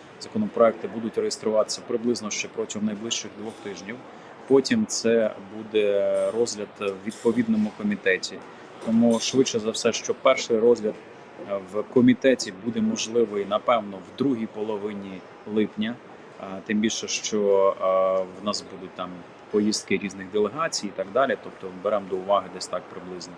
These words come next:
Е, беремо до уваги далі, що обговорення може, е, скажімо так, затягнутися, погоджуватись між фракціями різними і так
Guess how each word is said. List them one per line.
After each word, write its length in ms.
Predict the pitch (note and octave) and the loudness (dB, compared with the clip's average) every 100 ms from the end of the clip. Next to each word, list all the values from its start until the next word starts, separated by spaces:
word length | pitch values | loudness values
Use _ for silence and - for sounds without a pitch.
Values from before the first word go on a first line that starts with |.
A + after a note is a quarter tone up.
| - - - - - G2 | -18 -20 -20 -20 -16 -8
Е, 120 | G2 | -4
беремо 320 | F#2+ A#2 D3+ | 2 4 6
до 80 | B2+ | 8
уваги 400 | B2+ C3 B2 A2+ G2+ | 8 8 6 2 4
далі, 560 | A2+ A#2 A2 G#2 G2 F#2+ | 4 6 4 2 0 -4
що 300 | - - A2 | -6 -4 -2
обговорення 760 | G#2 G2 G#2+ B2+ A#2 G#2 G2+ G2 | 0 -2 -2 2 2 2 -2 -2
може, 480 | G#2+ A#2 A2 G#2 G2+ | 0 0 0 -4 -8
е, 180 | F#2+ F2+ - - - - - F#2+ F2+ | -8 -10 -14 -20 -20 -20 -20 -18 -14
скажімо 320 | F2+ - A2 G#2 | -8 -2 0 0
так, 100 | G2+ G2+ | 0 0
затягнутися, 960 | - B2+ B2+ A#2 A2+ G2+ - A2 G2+ - | 2 2 0 0 0 -2 -4 0 0 -2
погоджуватись 880 | G#2+ B2 A2 G#2+ G#2 G2 - - G2 F#2 | -2 0 0 -2 -4 -4 -4 -4 -6 -8
між 180 | G2+ - | -6 -2
фракціями 600 | A2+ G#2+ - - G2 G2 G2+ | 4 4 2 -6 -6 -8 -10
різними 320 | F#2+ F#2+ F#2+ | -12 -12 -10
і 40 | |
так 160 | - | -8